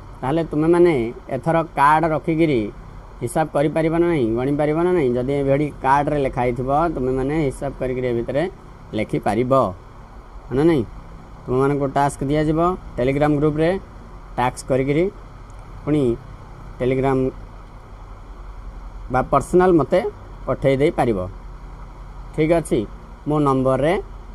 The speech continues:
ପଠେଇ ଦେଇପାରିବ, ନାଇନ୍ ଡବଲ୍ ୱାନ୍ ଫୋର୍ ଫାଇଭ୍ ଡବଲ୍ ଏଇଟ୍ ସିକ୍ସ ସେଭେନ୍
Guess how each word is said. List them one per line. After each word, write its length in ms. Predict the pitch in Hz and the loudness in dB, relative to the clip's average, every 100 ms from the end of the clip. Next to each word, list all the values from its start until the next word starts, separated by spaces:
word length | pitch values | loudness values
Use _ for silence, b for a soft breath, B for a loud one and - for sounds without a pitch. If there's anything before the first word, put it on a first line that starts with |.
| - | -6
ପଠେଇ 260 | 113 143 156 | 0 2 4
ଦେଇପାରିବ, 380 | 143 117 101 90 98 - - - - - - 123 | 2 0 -2 -4 -6 -10 -16 -20 -20 -20 -12 -6
ନାଇନ୍ 200 | 123 127 120 | -2 0 0
ଡବଲ୍ 260 | 120 123 131 | 2 2 2
ୱାନ୍ 160 | 170 220 - - - - - - - - - - - - | 2 -2 -10 -20 -20 -20 -20 -20 -20 -20 -18 -18 -18 -6
ଫୋର୍ 220 | 139 143 139 | 0 0 0
ଫାଇଭ୍ 280 | 160 165 196 - - - - - - 127 120 | 0 2 0 -4 -18 -20 -20 -20 -10 -4 -2
ଡବଲ୍ 320 | 123 139 151 | 0 2 2
ଏଇଟ୍ 300 | 156 190 - - - | 2 2 -2 -14 -6
ସିକ୍ସ 280 | 151 156 - | -4 -4 -6
ସେଭେନ୍ 360 | - 123 139 147 | -2 2 2 2